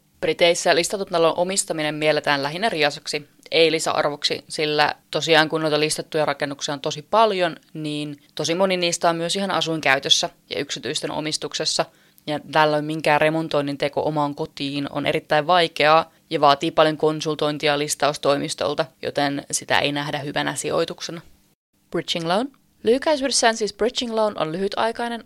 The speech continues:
asunnon ostoon liittyvä laina. Se on tarkoitettu tilanteisiin, jolloin tarvitset väliaikaisesti ison rahasumman ostaaksesi uuden asunnon, kun vielä odottelet vanhan asuntosi myy-, myynnin edistymistä.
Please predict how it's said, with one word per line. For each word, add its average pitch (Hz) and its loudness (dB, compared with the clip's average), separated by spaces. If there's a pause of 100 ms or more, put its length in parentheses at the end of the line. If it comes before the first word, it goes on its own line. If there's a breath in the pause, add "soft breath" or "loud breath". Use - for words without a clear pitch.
asunnon 180 -4
ostoon 147 -4
liittyvä 143 -2
laina. 139 2 (760 soft breath)
Se - 6
on 175 6
tarkoitettu 208 4
tilanteisiin, 214 4
jolloin 170 4
tarvitset 165 2
väliaikaisesti 233 0
ison 175 -4
rahasumman 180 -4 (100)
ostaaksesi 170 -2
uuden 220 0
asunnon, 165 -2 (100)
kun 165 -6
vielä 160 0
odottelet 202 -2
vanhan 170 -2
asuntosi 156 -8
myy-, 147 -8 (100)
myynnin 180 -10
edistymistä. - -8